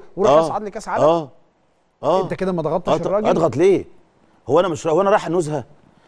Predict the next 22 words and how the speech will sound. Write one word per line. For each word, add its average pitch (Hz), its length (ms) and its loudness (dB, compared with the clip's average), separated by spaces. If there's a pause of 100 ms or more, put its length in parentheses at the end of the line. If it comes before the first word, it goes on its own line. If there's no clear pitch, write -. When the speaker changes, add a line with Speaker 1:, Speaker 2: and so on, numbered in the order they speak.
(140)
Speaker 2:
يعني 143 240 2
ايه 220 260 2
انا 190 200 2
هدفي 170 220 0
ان 170 80 -2
انا 180 100 0
اوصل 170 220 -2
كاس 160 160 -2
العالم؟ 143 260 2
طب 135 160 -4
وامم 165 300 0
افريقيا 156 340 2
دي 147 120 0
ايه 147 180 2
يعني؟ 123 200 0
كده 131 880 0
عديناها 120 400 0
ازاي؟ 123 380 -2 (380)
المسؤولين 127 460 0
عدوها 143 320 2
ازاي؟ 110 320 -4 (480)
Speaker 1:
مم. 139 160 -8